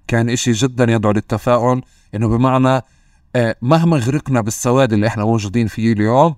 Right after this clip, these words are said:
في إشي عن جد ممكن يتغير بيوم وليلة. و-، و-، ولإلي هيك بس بصير السؤال اللي هو سؤال يعني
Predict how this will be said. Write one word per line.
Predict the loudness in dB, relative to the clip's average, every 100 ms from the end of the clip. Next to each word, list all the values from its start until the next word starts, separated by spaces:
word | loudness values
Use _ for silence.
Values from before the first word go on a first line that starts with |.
| _
في | -4 0 2 0
إشي | 0 2
عن | 2
جد | 2 0 0
ممكن | -2 0 -2
يتغير | -2 0 0 0
بيوم | 0 -2 0
وليلة. | -2 -2 -2 -2 -4 -8 _ _ _ _ _ _ _ _ _ _ -20 _ _ _ _ -4
و-، | 0 0 -2 -4
و-، | -2 -2
ولإلي | 0 2 2 4
هيك | 2 0
بس | -4 -4
بصير | -6 -2 -2
السؤال | -2 -4 -2 0 0 0
اللي | 0 0
هو | 0 -2
سؤال | -2 0 0 2
يعني | -2 -2 -2 -2 -2 -4